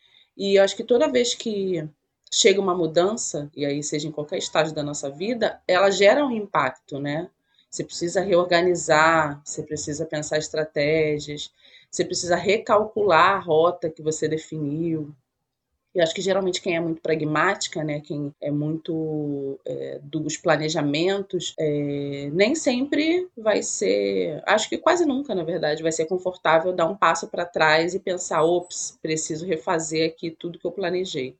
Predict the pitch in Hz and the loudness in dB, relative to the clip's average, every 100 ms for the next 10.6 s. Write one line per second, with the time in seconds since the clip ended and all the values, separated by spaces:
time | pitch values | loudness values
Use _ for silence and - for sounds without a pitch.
0 | _ 170 156 151 143 165 175 - - 156 | _ -2 0 0 0 -2 -2 -6 -4 -4
1 | 156 165 156 143 143 156 170 - 170 _ | -4 -6 -4 -4 -6 -8 -14 -16 -18 _
2 | 170 160 156 156 160 165 175 - - 175 | -4 -2 -2 -2 -4 -4 -4 -4 -2 -2
3 | 180 156 151 156 160 - _ - - 156 | -2 -4 -6 -6 -8 -10 _ -12 -4 -2
4 | 160 160 160 165 170 - - 165 165 175 | -2 -4 -4 -4 -8 -8 0 0 0 0
5 | 180 175 185 165 165 156 156 160 - 165 | 0 0 -2 -2 0 0 -2 -4 -2 0
6 | 135 127 147 - _ 165 160 165 190 196 | 2 0 -4 -12 _ -10 -2 2 2 2
7 | 220 185 220 320 262 214 202 160 160 160 | 0 2 0 0 2 2 2 -2 -4 -4
8 | 160 143 139 139 _ 151 156 147 151 185 | -4 -4 -4 -10 _ -14 -8 -4 -2 -2
9 | 190 180 151 147 - 139 139 - 143 139 | -4 -8 -6 -8 -6 -8 -6 -8 -6 -6
10 | 135 127 127 - 131 139 | -6 -6 -8 -10 -12 -16